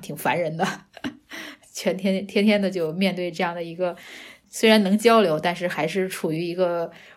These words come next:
不太怎么智慧的这样的一种小生物吧。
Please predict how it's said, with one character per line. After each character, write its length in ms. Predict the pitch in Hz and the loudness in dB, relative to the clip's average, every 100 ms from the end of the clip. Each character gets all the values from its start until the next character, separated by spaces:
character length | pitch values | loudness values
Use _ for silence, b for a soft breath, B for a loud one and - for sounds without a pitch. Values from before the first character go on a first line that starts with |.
| _ | _
不 120 | 190 | -2
太 240 | - 214 | 2 2
怎 120 | 190 143 | 2 -2
么 120 | 165 | -6
智 180 | 160 226 | 2 4
慧 160 | 220 | 4
的 140 | 165 151 | 2 0
这 100 | 175 | 0
样 120 | 165 | -2
的 80 | 170 | -4
一 80 | 165 | -4
种 100 | 175 | -2
小 160 | - | -2
生 260 | - 180 180 | -2 -2 -4
物 120 | 175 | -4
吧。 340 | 165 120 - | -4 -4 -8